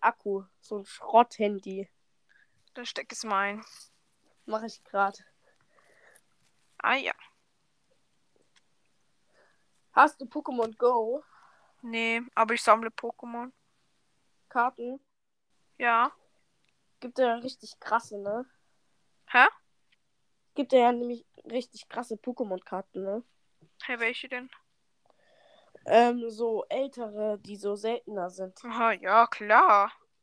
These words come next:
Speaker 1: Die sind aber auch ein bisschen teuer, ne?
Speaker 2: Ja, das ist so. Pokémon?
Speaker 1: Hab ich mal, aber dann hab ich aufgehört.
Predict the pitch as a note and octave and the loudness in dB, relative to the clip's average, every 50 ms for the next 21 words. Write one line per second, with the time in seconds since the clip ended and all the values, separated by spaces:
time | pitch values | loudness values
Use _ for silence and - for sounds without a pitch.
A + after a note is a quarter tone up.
0 | _ _ _ _ _ _ _ _ _ _ _ _ _ _ _ _ - - - - | _ _ _ _ _ _ _ _ _ _ _ _ _ _ _ _ -20 -20 -20 -20
1 | - - - - - B3 A#3+ - A3+ - A#3 A#3+ A3+ A#3+ A#3+ - B3 A3 - _ | -20 -20 -20 -18 -16 -14 -12 -8 -2 2 6 8 8 8 6 4 -2 -8 -6 _
2 | - D4+ D#4 D#4 - - - - - A#3+ A#3 A3+ A3 - A3+ G#3 G#3+ G#3+ G#3 G#3 | 2 2 2 2 0 -6 -14 -8 -6 -6 -6 -6 -8 -6 -6 -4 -4 -4 -6 -8
3 | G#3+ B3 C#4+ D#4+ - _ _ _ _ _ _ _ _ - - - - - - - | -8 -8 -10 -10 -12 _ _ _ _ _ _ _ _ -20 -20 -18 -16 -16 -16 -16
4 | - - _ _ _ _ _ _ _ _ _ _ _ _ _ _ _ _ _ _ | -18 -20 _ _ _ _ _ _ _ _ _ _ _ _ _ _ _ _ _ _
5 | C4 B3+ C4 C4+ A#3+ B3 B3+ B3 A#3 A3+ - - - A#3 A#3 A#3+ - _ _ _ | -10 -8 -8 -8 -8 -10 -12 -14 -14 -14 -14 -14 -12 -12 -14 -14 -16 _ _ _
6 | _ _ _ _ _ _ _ _ _ _ _ _ _ _ _ _ _ _ _ _ | _ _ _ _ _ _ _ _ _ _ _ _ _ _ _ _ _ _ _ _
7 | _ _ _ _ _ _ _ _ _ - D4 - - D4 D4 D#4 F4+ - _ _ | _ _ _ _ _ _ _ _ _ -16 -14 -12 -8 -6 -6 -6 -6 -10 _ _
8 | _ _ _ _ _ _ _ _ _ _ _ _ _ _ - - _ _ _ _ | _ _ _ _ _ _ _ _ _ _ _ _ _ _ -20 -20 _ _ _ _
9 | _ _ _ _ _ _ _ _ - - G#3 G#3 A3 - F#3+ G#3+ G#3 - - G#3 | _ _ _ _ _ _ _ _ -12 -8 -8 -8 -6 -4 -6 -6 -6 -8 -10 -8
10 | G3 G3 G#3 G#3 G#3 G3+ G3+ G#3 G#3+ G3+ G3 G3+ G3+ G3+ G#3 G#3 G#3+ G#3 _ _ | -6 -6 -6 -6 -6 -6 -6 -6 -6 -6 -6 -6 -8 -8 -10 -10 -12 -14 _ _
11 | _ _ _ _ _ - - - - _ _ _ _ _ _ _ - A#3+ A#3+ A#3+ | _ _ _ _ _ -20 -20 -20 -20 _ _ _ _ _ _ _ -2 -2 -2 -2
12 | - - G3 G3+ - _ - G#3 G3 G3 G3 G3+ G3+ G3+ G3+ _ | -4 -6 -6 -6 -8 _ -14 -12 -10 -10 -8 -8 -8 -10 -10 _